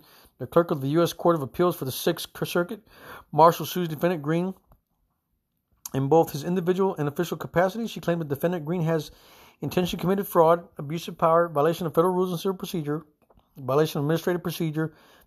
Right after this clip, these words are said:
violation of color of law, obstruction of justice.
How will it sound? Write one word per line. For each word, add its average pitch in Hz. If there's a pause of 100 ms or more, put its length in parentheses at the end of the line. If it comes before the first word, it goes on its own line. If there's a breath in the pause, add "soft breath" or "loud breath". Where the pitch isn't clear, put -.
violation 131
of 131
color 170
of 170
law, 175 (280)
obstruction 135
of 151
justice. 196